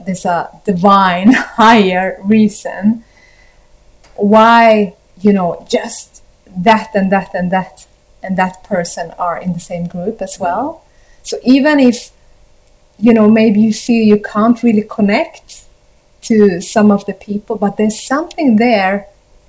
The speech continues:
in you that you can learn. There's something there, if you just tune into your heart, there's so much guidance and wisdom in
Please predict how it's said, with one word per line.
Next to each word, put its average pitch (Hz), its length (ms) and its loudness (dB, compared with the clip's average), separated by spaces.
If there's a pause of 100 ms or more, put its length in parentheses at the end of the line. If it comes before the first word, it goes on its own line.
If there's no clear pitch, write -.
in 220 160 4
you 226 320 6
that - 280 -8
you 190 80 -14
can 185 360 -6
learn. 160 420 -10 (160)
There's - 280 -12
something 269 500 2
there, 208 480 0 (140)
if 208 120 -12
you 240 120 6
just 269 360 -2
tune 233 240 4
into 254 220 2
your 185 140 -2
heart, - 640 -6 (640)
there's - 140 -16
so 269 1000 0
much 233 480 2
guidance 196 500 -2
and 190 140 -8
wisdom 175 540 -6 (520)
in 196 420 -2